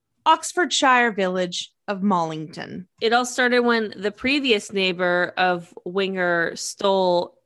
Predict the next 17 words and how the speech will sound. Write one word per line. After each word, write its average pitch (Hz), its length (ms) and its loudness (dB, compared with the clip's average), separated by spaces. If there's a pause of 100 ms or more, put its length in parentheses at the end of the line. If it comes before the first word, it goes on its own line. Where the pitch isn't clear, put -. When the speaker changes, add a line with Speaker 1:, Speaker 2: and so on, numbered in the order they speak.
(140)
Speaker 2:
allegedly 196 640 0
stole, 170 480 -4 (300)
a 208 80 -4
two-inch 247 520 -4
piece 233 280 -4
of 185 160 -4
land 175 440 -2
by 175 120 -2
moving 180 320 -4
a 170 60 -6
fence 170 480 -8
near 175 160 -8
the 170 120 -8
rear 175 220 -6
of 170 80 -8
his 165 140 -14
driveway. 165 720 -8